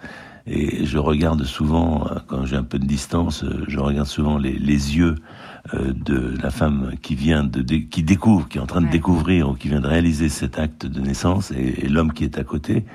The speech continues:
Speaker 1: Et, et ça, je pense, oui, qu'il y a le merveilleux, il est là. Il est là. Après, ben, écoutez, c'est la vie, hein.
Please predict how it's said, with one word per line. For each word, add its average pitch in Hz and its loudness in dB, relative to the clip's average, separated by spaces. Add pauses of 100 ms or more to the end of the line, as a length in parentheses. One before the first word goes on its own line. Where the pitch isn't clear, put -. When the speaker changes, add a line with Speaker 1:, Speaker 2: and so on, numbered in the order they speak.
(680)
Speaker 1:
Et, 85 2
et 78 -6
ça, 95 0
je 80 2
pense, 85 0
oui, 69 2
qu'il - -4
y - 0
a 58 -4
le 71 0
merveilleux, 76 2
il 64 -2
est 64 0
là. - -8 (220)
Il 69 0
est 67 2
là. 58 -6 (500)
Après, 135 4
ben, 76 0
écoutez, 76 0
c'est 76 -2
la 69 2
vie, 80 4
hein. 76 -2